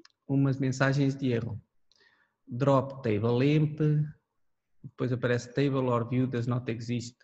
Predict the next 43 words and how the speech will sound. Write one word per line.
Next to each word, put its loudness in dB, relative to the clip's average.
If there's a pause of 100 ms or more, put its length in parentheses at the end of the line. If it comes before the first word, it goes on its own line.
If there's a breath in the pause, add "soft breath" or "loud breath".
(120)
Oh. -10 (2250 soft breath)
Então -6
o -12
que -6
é, -8
o -10
que -8
é -6
que -10
é -6
isto? -16 (260)
Se -18
nós -6
até -10
podemos -8
ver -4
aqui -10
ao -4
código, -8
é, -12
é -10
neste -10
aqui. -14 (1040 soft breath)
Na -6
linha -4 (880)
trinta -4
e 0
nove, -2 (720)
podemos -6
ver -4
aqui -8
a -4
linha -6
trinta -8
e -4
nove. -6 (220 loud breath)
Para -2
ver 0
a 0
linha, 0 (140)
basta -6
clicar -2
aqui, -6